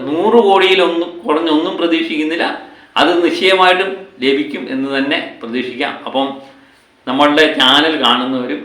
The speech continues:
നമ്മളെ സപ്പോർട്ട് ചെയ്യുന്നവർക്കും ഒരായിരം നന്ദി. കാരണം ഞാനൊരു വീഡിയോ, ആ, ചെയ്യാതിരുന്നാൽ പോലും കമൻ്റായിട്ട് ചോദിക്കും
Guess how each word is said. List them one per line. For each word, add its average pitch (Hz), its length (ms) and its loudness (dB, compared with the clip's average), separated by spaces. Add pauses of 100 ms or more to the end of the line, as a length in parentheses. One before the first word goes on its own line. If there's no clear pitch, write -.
(180)
നമ്മളെ 110 340 -8
സപ്പോർട്ട് 120 400 -4
ചെയ്യുന്നവർക്കും 113 540 -4 (640)
ഒരായിരം 127 640 2
നന്ദി. 123 260 -4 (1120)
കാരണം 117 280 0
ഞാനൊരു 135 340 2 (120)
വീഡിയോ, 123 300 -2 (720)
ആ, - 100 -20 (380)
ചെയ്യാതിരുന്നാൽ 123 640 0
പോലും 117 200 -6
കമൻ്റായിട്ട് 107 500 -8
ചോദിക്കും 87 320 -12